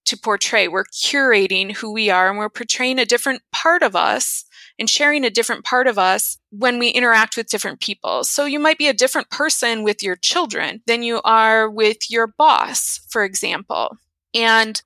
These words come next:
we choose who we're going to be. We choose what parts of ourselves we're going to express. So it's always a choice. It's not that any of those are inauthentic.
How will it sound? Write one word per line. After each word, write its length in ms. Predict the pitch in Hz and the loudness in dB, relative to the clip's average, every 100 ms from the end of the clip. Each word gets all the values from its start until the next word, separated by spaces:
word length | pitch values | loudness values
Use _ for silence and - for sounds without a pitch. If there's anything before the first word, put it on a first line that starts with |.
| _ | _
we 120 | 247 | -4
choose 800 | 247 - - 285 302 294 277 269 | -2 0 0 -2 -2 -2 -2 -4
who 400 | - 294 262 262 | -4 -4 -4 -4
we're 160 | 247 247 | -4 0
going 340 | 240 226 220 | 2 2 0
to 120 | 220 190 | -2 -4
be. 240 | 214 180 | -4 -4
We 160 | 190 208 | -4 -2
choose 400 | - 262 262 - | -2 -2 -4 -2
what 300 | 233 - - | 0 0 0
parts 380 | 269 269 - 233 | 0 0 0 0
of 100 | 202 | 2
ourselves 640 | 190 190 208 190 185 - | 2 2 2 2 2 -2
we're 120 | 208 | -4
going 240 | 190 202 196 | -2 -2 -2
to 100 | 196 | -6
express. 580 | - - - 208 - - | -4 -4 0 0 2 -2
So 160 | 247 | -2
it's 160 | 220 254 | -2 2
always 300 | 254 262 262 | 2 2 0
a 60 | 226 | -4
choice. 420 | - 247 - - | -2 0 0 -2
It's 160 | 233 262 | -2 2
not 180 | 269 | 2
that 120 | 269 - | 4 2
any 220 | 220 254 | 0 0
of 80 | 240 | 0
those 200 | 220 220 | 0 0
are 140 | 202 - | 0 0
inauthentic. 800 | 214 196 190 180 180 233 254 | 0 -2 -2 -4 -4 -2 -2